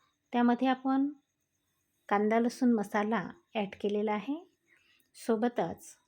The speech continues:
चवीनुसार मीठ ॲड करायचे आहे, म्हणजे टोमॅटो आपला लवकर शिजला जाईल. व्यवस्थित मिक्स करून आपण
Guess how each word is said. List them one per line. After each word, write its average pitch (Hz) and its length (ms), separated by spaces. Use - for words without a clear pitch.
चवीनुसार 254 640
मीठ 208 300
ॲड 196 140
करायचे 220 440
आहे, 277 260
म्हणजे 233 380
टोमॅटो 220 460
आपला 247 320
लवकर 208 360
शिजला 233 380
जाईल. 262 300
व्यवस्थित 262 580
मिक्स 220 320
करून 220 500
आपण 202 420